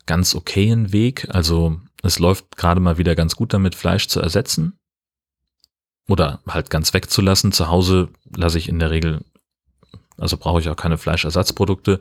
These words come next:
Auswärts ist das nicht immer ganz einfach. Wenn ich irgendwo unterwegs bin, zwischen zwei Terminen wenig Zeit habe, ist es halt die einfachere Variante, dann eben etwas mit Fleisch zu essen.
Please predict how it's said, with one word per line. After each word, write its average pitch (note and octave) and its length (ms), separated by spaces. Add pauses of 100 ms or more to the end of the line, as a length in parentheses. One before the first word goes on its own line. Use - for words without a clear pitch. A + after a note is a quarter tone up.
(520)
Auswärts F2+ 640
ist - 220
das - 460 (680)
nicht G2 300
immer A2 260
ganz F#2+ 300
einfach. C#3 640 (260)
Wenn F#2+ 120
ich - 220
irgendwo F#2+ 320
unterwegs F#2+ 420
bin, G2+ 360 (100)
zwischen - 280
zwei F#2 200
Terminen F#2+ 420
wenig F2+ 280
Zeit G2 260
habe, F#2 240
ist G2 180
es - 160
halt F2 300
die E2+ 140
einfachere F#2+ 680
Variante, F2+ 560
dann F2+ 180
eben F#2+ 280
etwas - 320
mit G2+ 160
Fleisch G#2 300
zu - 140
essen. C#3+ 280